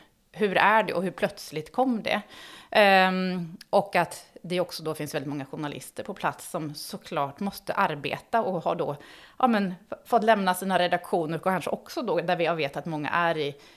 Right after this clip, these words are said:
Lviv och, och på andra platser, att man har försökt förflytta sig till östra Ukraina för att kunna få fortsätta bevaka på plats. Eh, men det är ju väldigt många som inte har erfarenhet, som såklart är lokala journalister.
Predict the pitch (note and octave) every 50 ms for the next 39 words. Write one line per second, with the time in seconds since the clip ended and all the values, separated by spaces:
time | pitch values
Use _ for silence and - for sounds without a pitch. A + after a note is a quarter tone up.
0 | - _ _ _ _ _ - F3 F#3 D#3+ D#3 D#3 C#3+ D3 D#3 - - - - _
1 | - - - - - - F#3+ F#3 F3 D#3+ E3+ - G3 F3+ - - E3 D#3+ E3+ E3
2 | D#3+ D#3 D3 D#3 D3+ E3 E3 D3+ C#3+ - - - - - F3 E3 - F#3 F#3 -
3 | - - - - - - - - - - D#3 D3+ - - - - - - - -
4 | - - - - - - D#3 D3+ D3 - - - - - G3+ - - F#3 E3 D3
5 | C#3 D3 C#3+ - - G3 E3+ E3 D#3 D3+ D3 - - C#3+ - D#3 D3 C#3 C3+ -
6 | - - D#3 D#3 D#3 D3 C3+ B2 - - C#3 - C3+ C3+ C3+ C3 C#3+ - - -
7 | - _ - C#3 - D3 - - - - - - - - - - - - - -
8 | - - - - - - G3+ F#3+ F3+ E3 D#3 - - G#3 A3 A3 G#3 G3+ G#3+ G3+
9 | F3 G3 G3 F#3 F#3 E3+ F3 D3 F3 G3 G3+ F3 D3+ D3 E3 - - - - A3+
10 | F3+ D3+ C#3 C#3 - _ - D#3+ - F3 D#3+ C#3+ C#3+ C#3 C#3 C3+ - - _ _
11 | G#3 G3 D3 C3 B2+ - - - B2 A#2+ E3 D3 - G#3+ A3+ B3 B3 A#3 A#3 -
12 | - - - - F#3 - - - A3+ A3+ A3+ C4+ C4 - - - F#3 F#3+ A3 A3+
13 | - F3+ C#3 B2+ F#3 G3 - B3+ B3+ B3 - - - - - - - - F3+